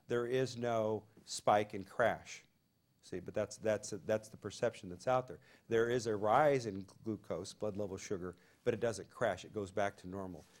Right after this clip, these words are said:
If it crashes, it goes back, then you're really diabetic is what the problem is. But there's always this perception of a spike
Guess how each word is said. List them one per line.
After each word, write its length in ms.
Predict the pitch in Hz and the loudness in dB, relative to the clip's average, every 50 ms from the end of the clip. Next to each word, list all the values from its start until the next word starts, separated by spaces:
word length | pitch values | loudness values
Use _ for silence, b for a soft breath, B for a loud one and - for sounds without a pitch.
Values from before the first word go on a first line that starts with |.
| b b | b b
If 120 | 104 98 | -6 -6
it 100 | 101 92 | -6 -6
crashes, 500 | - - 117 123 123 131 127 127 101 90 | -2 0 4 4 4 4 2 -2 -8 -12
it 80 | 92 85 | -10 -8
goes 140 | 95 95 90 | -6 -6 -4
back, 260 | 98 101 95 90 - - | -2 -4 -4 -4 -6 -10
then 120 | 92 90 | -10 -10
you're 180 | 90 90 90 90 | -8 -10 -10 -10
really 280 | 85 95 101 92 85 | -8 -8 -8 -8 -8
diabetic 580 | 85 85 101 92 90 80 82 101 101 92 87 - | -6 -4 -2 -2 -2 -2 -2 -4 -4 -4 -6 -12
is 140 | 85 78 - | -16 -18 -14
what 160 | - 92 - | -14 -16 -16
the 60 | - - | -16 -14
problem 380 | - - 101 98 98 90 87 87 - | -8 -6 -4 -4 -4 -6 -8 -14 -16
is. 100 | - - b b b b b | -18 -20 b b b b b
But 100 | - 113 | -2 0
there's 180 | 117 113 104 107 | 0 0 2 4
always 240 | 117 110 110 104 - | 4 4 2 2 -2
this 160 | 110 104 - | -4 -8 -8
perception 560 | - - 95 - - 104 98 - - - 95 | -8 -10 -10 -6 -2 -4 -4 -4 -4 -10 -10
of 60 | 85 | -8
a 80 | 90 87 | -8 -8
spike 320 | 87 - - 87 87 90 | -10 -8 -6 -6 -6 -6